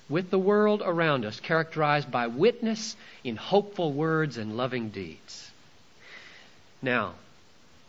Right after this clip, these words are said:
what you've been hearing for the past two weeks and what you will hear next week are biblical foundations for these three priorities.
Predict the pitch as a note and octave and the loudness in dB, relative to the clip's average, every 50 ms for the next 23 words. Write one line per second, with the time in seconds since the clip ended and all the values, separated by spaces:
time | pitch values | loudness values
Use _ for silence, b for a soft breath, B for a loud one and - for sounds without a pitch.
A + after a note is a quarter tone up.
0 | - - - B2 C3 F#3 C#4+ D4+ - - C#4 C4 G3+ G#3+ A3 G3+ F#3 F#3 A3 A#3+ | -20 -18 -10 -2 2 4 4 4 4 2 2 2 4 2 2 2 2 2 4 4
1 | G#3+ D#3+ A#2+ G2+ G#2 B2 B2+ - D3+ D3 C#3+ C#3 - E3+ F#3+ F#3+ G3 G3 G3 - | 4 4 2 0 -4 -8 -6 -4 -4 -4 -4 -6 -2 0 2 2 2 2 0 -4
2 | - - A3+ A3+ G3+ F3 D3+ D#3 D3+ - - C3+ C#3+ D#3 F#3+ F#3+ - G#3+ A3 G#3 | -4 -2 0 2 2 2 2 0 -2 -4 -4 -2 0 0 0 0 0 0 0 0
3 | G#3 E3+ E3+ G3+ G3+ F#3+ F3+ F#3 F3+ F3+ - - B2 B2+ B2+ - - C3+ B2 A#2 | 0 0 2 2 2 2 2 0 0 -2 -2 -2 -2 -2 -2 -2 -4 -4 -2 0
4 | C3 F3 F#3 G3 G3 F#3+ - E3+ - - E3 D3+ D3 C#3 D3 C#3+ D3 C#3 - - | -2 0 0 0 -2 -2 -4 -6 -2 -2 0 0 0 0 -2 -2 -2 -2 -4 -4
5 | G#2+ A2 - - B2+ A#2+ A#2 B2+ B2+ B2 - - B2 A#2+ A2+ - A#2+ A2+ A2+ B2 | -6 -6 -6 -6 -6 -4 -4 -4 -6 -6 -6 -4 -4 -4 -4 -2 -2 -2 0 0
6 | C3 A#2 F#2+ E2+ E2+ E2+ - - | -2 -2 -4 -8 -12 -16 -20 -20